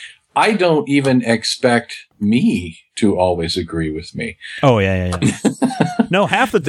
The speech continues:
Speaker 1: There
Speaker 2: you know, I'll be honest, there are times where I will write something specifically to get people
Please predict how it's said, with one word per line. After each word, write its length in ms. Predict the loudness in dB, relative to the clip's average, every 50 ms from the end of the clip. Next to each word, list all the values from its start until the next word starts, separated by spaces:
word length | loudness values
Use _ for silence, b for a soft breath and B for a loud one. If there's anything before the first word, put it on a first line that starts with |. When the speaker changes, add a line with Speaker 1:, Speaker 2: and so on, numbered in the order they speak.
| 2
Speaker 1:
There 80 | 2 2
Speaker 2:
you 40 | 2
know, 200 | 2 0 0 -2 B -12 -6 B
I'll 120 | B 0 2
be 140 | 2 2
honest, 280 | 2 2 2 0 0 0
there 120 | 0 2 2
are 100 | 2 2
times 340 | 2 0 0 2 2 0 0
where 180 | 0 0 2
I 140 | 2 2 2
will 340 | 2 4 4 2 2 0 -4 _ _ _ _ _ _ -2
write 220 | 0 0 0 0
something 520 | 0 0 0 0 0 0 0 0 -2 -2 -6 b b b b b _ _ _ -16
specifically 880 | -14 -8 -2 -2 -2 -2 -2 -2 0 0 0 2 0 0 0 2 0 2
to 60 | 2
get 200 | 0 -2 -4 -2
people 420 | -2 -2 -2 0 -2 -2 -4 -4